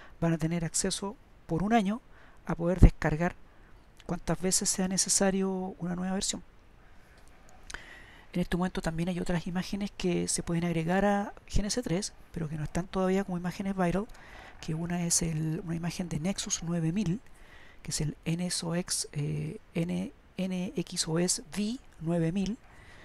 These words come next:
que en realidad para descargarla te pide una cuenta de C C O, no, no sirve, no sirve una cuenta de Viral.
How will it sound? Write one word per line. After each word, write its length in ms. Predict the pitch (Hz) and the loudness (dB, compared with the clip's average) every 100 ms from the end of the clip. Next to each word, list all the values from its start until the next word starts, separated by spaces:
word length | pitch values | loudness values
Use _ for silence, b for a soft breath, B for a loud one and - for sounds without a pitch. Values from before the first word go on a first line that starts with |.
| B | B
que 200 | - 156 | -6 -4
en 100 | 156 | -2
realidad 400 | 165 160 175 180 | -2 -2 0 0
para 160 | 175 156 | 0 -2
descargarla 480 | 139 - 156 165 180 | -2 -2 0 0 0
te 120 | 160 | -2
pide 200 | 156 165 | -2 -2
una 140 | 160 | -2
cuenta 320 | 156 165 - 156 | -2 -2 -2 -2
de 180 | 147 | -2
C 160 | 143 - | 0 2
C 220 | 170 185 | 4 4
O, 180 | 160 196 | 2 -4
no, 200 | 160 160 | -6 -8
no 180 | 165 156 | -6 -6
sirve, 640 | - - 185 185 190 196 202 | -4 -4 -6 -4 -2 -2 -4
no 80 | 160 | -4
sirve 280 | - 175 | -4 -4
una 220 | 185 185 185 | -4 -4 -4
cuenta 340 | 190 185 185 | -4 -2 -2
de 80 | 185 | 2
Viral. 320 | 170 165 233 | 2 2 -2